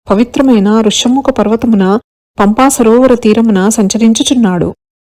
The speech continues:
అతని పేరు సుగ్రీవుడు. పరాక్రమవంతుడు, పావనమైన చరిత్రగలవాడు, సత్యమునే పలుకువాడు, ప్రతిభా సంపద గలవాడు, ధైర్యము గలవాడు,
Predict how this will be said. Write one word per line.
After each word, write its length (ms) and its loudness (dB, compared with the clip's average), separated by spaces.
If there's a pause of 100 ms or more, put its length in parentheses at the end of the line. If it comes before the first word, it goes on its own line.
(160)
అతని 220 2
పేరు 340 2
సుగ్రీవుడు. 680 0 (480)
పరాక్రమవంతుడు, 1000 0 (200)
పావనమైన 480 0
చరిత్రగలవాడు, 1000 0 (280)
సత్యమునే 520 2
పలుకువాడు, 640 0 (720)
ప్రతిభా 340 2
సంపద 340 0
గలవాడు, 560 0 (160)
ధైర్యము 420 2
గలవాడు, 500 2